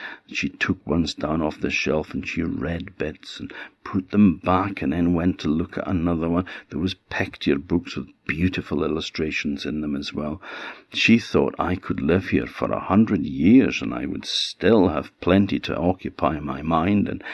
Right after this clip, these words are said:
things to do." And then she went for supper. Now, she was eating her supper when she could hear the noise of the beast coming through the rooms, getting closer and closer, until the beast came in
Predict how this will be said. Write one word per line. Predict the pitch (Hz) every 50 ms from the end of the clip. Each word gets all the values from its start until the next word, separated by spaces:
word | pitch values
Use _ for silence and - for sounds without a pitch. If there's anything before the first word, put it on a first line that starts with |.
| - - - -
things | - - - 104 110 113 110 104 -
to | - 107
do." | 90 92 104 113 143 - - - - - - _ _ _ _ _ _ _ _ _ _ _ _ _ _ _ _ _ _ - _ - - - -
And | - 80 87
then | 92 104 117 127 123
she | - - - 92
went | 87 87 87 95 87 - - -
for | - - - - - 85
supper. | - - - - - - - - - - - - _ _ _ _ _ _ _ _ _ _ _ _ _ _ _ - - - - - - - - - _
Now, | - - 78 85 85 85 78 - - _ _ _ _ _ _ _ _ -
she | - - - 107
was | 95 98 95 - -
eating | 135 131 - 147 98 90
her | 71 64
supper | 65 - - 80 80 - - - - - - - _ _ _ _ _ _ _ _ _ _ _ _ _ _ _ _ _ _ _
when | - 82 76
she | - - -
could | - - - -
hear | - - 98 92 90 87 85 82 80
the | 80 80 73
noise | 73 76 71 71 73 73 73 71 -
of | 73 69 69
the | 69
beast | 69 - 76 78 - - - - -
coming | - - 67 69 76 87
through | - 80 73 71
the | 65 69
rooms, | 76 76 73 71 69 67 -
getting | - 73 67 67 67 - -
closer | - - 87 85 - -
and | - - - - -
closer, | - - - 87 - - - - -
until | - - - - 92 80 78
the | 76
beast | 85 - 92 90 - - - - -
came | - - - 64 62 58
in | 53 50 - - -